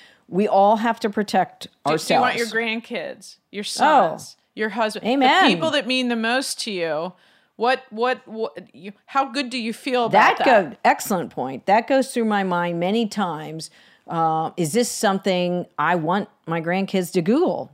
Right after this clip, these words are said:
Speaker 1: ten years down the road? It's, it's on forever, as you said.
Speaker 2: And there are family issues, you know, and I say to Walker, "Look,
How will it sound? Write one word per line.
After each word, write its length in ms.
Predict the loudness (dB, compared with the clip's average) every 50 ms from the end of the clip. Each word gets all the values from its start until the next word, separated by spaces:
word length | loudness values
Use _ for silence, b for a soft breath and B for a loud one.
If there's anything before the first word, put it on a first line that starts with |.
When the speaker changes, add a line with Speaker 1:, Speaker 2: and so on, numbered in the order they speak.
| _
Speaker 1:
ten 200 | -6 -2 -2 0
years 200 | 0 0 -2 -2
down 220 | -2 -2 -2 -2 -2
the 80 | -4
road? 340 | -4 -4 -4 -4 -6 -10 -18 _ _ _ _ _ _ -2
It's, 180 | -2 -2 0 0
it's 280 | -4 -2 -2 -2 0 0
on 180 | 0 0 0
forever, 480 | -2 -2 0 2 2 2 2 0 0 2
as 220 | 2 2 0 0
you 80 | -4 -6
said. 420 | -2 0 2 2 2 0 -2 -8 -10
Speaker 2:
And 140 | -10 -6 -4
there 100 | -4 -4
are 40 | -4
family 480 | -4 -4 -4 -2 -2 -4 -4 -4 -6
issues, 320 | -6 -6 -6 -6 -8 -8 -8
you 80 | -6
know, 140 | -6 -4 -4
and 80 | -4 -4
I 60 | -6
say 180 | -8 -8 -12 -10
to 100 | -10 -10
Walker, 360 | -6 -6 -6 -6 -6 -8 -10
"Look, 340 | -6 -4 -6 -6 -6 _ _